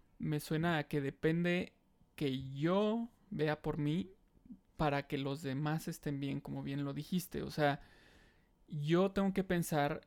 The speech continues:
en que yo tengo que cuidarme, en que yo tengo que, este, mantener cierta higiene, en tanto higiene física como mental, este, para que los que están conmigo estén bien.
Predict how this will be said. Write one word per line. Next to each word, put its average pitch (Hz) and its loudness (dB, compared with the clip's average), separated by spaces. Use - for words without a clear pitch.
en 151 2
que 143 -2
yo 160 2
tengo 175 0
que 170 -4
cuidarme, 147 2
en 156 -2
que 143 -4
yo 143 2
tengo 185 2
que, 160 2
este, 139 -4
mantener 147 0
cierta 151 0
higiene, 160 4
en 151 0
tanto 131 -4
higiene 147 0
física 160 -4
como 143 -4
mental, 147 0
este, 143 -2
para 143 0
que 151 0
los 147 -4
que - -16
están 135 -4
conmigo 156 0
estén 131 -6
bien. 147 0